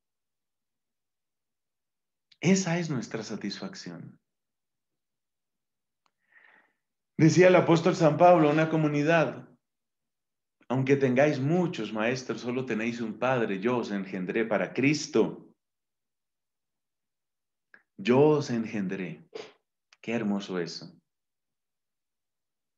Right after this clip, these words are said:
De manera que yo creo que tenemos, creo que tenemos esa, llamémoslo así,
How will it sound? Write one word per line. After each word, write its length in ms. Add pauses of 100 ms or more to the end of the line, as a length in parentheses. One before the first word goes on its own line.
(760)
De 120
manera 520
que 440 (1400)
yo 220
creo 260
que 100
tenemos, 800 (1200)
creo 380
que 80
tenemos 800 (400)
esa, 800 (1080)
llamémoslo 520
así, 560